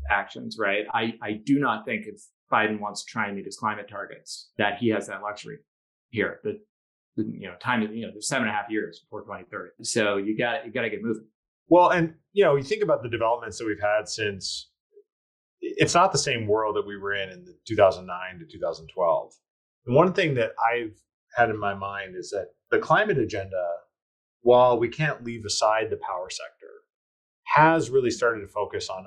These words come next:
Speaker 2: other emission sources, industrial sources, whether you call them hard to abate or must abate,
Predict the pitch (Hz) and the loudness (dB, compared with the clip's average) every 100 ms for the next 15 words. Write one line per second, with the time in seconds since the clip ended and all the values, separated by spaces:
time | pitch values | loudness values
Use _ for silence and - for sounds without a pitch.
0 | 107 107 98 95 95 98 95 - 92 82 | -2 0 0 -2 -6 -12 -10 -10 -12 -12
1 | 87 87 - - - - _ - 107 104 | -12 -12 -14 -20 -20 -20 _ -12 4 6
2 | 104 - 107 95 - 95 90 - 90 87 | 6 4 0 0 -2 -8 -8 -12 -14 -14
3 | 82 - - _ _ - _ - 117 113 | -14 -16 -18 _ _ -20 _ 6 8 6
4 | 107 - 104 - 120 117 107 104 104 107 | 4 0 0 0 0 2 0 0 -4 -6
5 | 101 98 104 - 95 90 95 | -6 -4 -4 -2 -2 -4 -6